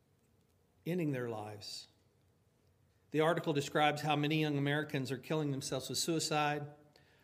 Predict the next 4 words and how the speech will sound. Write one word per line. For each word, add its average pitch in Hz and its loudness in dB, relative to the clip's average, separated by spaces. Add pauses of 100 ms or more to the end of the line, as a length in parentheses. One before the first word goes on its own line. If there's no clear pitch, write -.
(140)
overdoses, 147 2 (1000)
and 143 -2
alcohol-related 139 0
diseases 127 -8